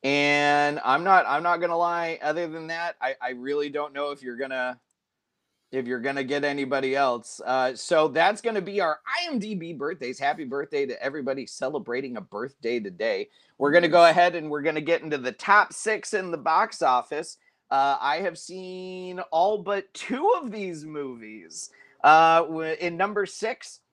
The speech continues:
Speaker 1: with six million, that's very fitting, six million at number six,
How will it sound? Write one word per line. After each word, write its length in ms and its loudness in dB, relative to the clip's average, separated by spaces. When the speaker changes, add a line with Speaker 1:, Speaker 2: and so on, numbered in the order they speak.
Speaker 1:
with 240 -4
six 360 -6
million, 400 -6
that's 160 -10
very 300 -2
fitting, 360 -6
six 380 -6
million 340 -8
at 160 -8
number 240 -12
six, 520 -6